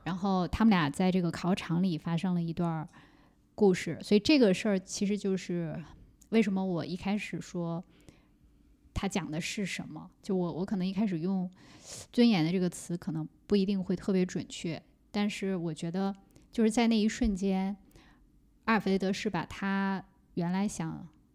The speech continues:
固有的坚持的那个东西放弃了。为什么放弃？因为他就给了他一个，一个，一个契机。他可能原来有一点想，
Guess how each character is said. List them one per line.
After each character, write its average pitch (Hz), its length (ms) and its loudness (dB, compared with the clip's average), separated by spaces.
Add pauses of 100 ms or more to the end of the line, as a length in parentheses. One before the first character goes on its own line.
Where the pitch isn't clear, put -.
(100)
固 233 160 4
有 185 200 2
的 147 120 -10
坚 190 240 -6
持 190 140 -8
的 175 100 -8
那 180 80 -6
个 170 100 -8
东 180 180 -8
西 180 460 -10
放 262 240 0
弃 - 140 -8
了。 - 180 -16
为 254 80 0
什 226 60 4
么 196 100 0
放 190 180 -6
弃？ 180 140 -8
因 202 60 -4
为 208 140 -6 (460)
他 - 140 -2
就 220 100 4
给 151 180 -4
了 - 60 -4
他 165 120 -4
一 180 160 -2
个， 170 440 -6 (400)
一 - 100 -6
个， 175 260 -4
一 180 100 -4
个 185 80 0
契 190 240 -2
机。 185 380 -4 (500)
他 - 140 -2
可 220 100 -2
能 175 140 -4
原 175 140 -2
来 196 140 2
有 180 180 2
一 175 60 0
点 190 140 4
想， 160 460 -2